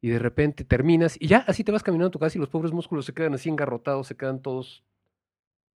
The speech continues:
co-, hechos charamusca. Cuando los, cuando de repente agarras y terminas y te das un buen estirón de espalda, de piernas, de todo, ay, hasta sientes así,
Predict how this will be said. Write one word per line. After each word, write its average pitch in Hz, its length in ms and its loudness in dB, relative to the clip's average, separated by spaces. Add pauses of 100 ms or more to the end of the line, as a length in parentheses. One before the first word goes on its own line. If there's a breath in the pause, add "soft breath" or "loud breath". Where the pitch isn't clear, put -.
co-, 139 120 -4 (100)
hechos 139 220 -2
charamusca. 117 600 -4 (800)
Cuando 117 340 -6
los, - 460 -8 (580)
cuando 123 260 -2
de 123 60 -2
repente 156 340 -6
agarras 139 320 -4
y 113 60 -14
terminas 120 460 -6
y 101 40 -14
te - 60 -10
das 120 140 -8
un 135 80 -8
buen 143 160 -2
estirón 120 360 -8
de 123 60 -10
espalda, 117 800 -4
de 98 100 -10
piernas, 120 580 -6
de 104 100 -12
todo, 120 360 -8
ay, 139 300 -12
hasta 117 400 -12
sientes 131 320 -14
así, 110 180 -20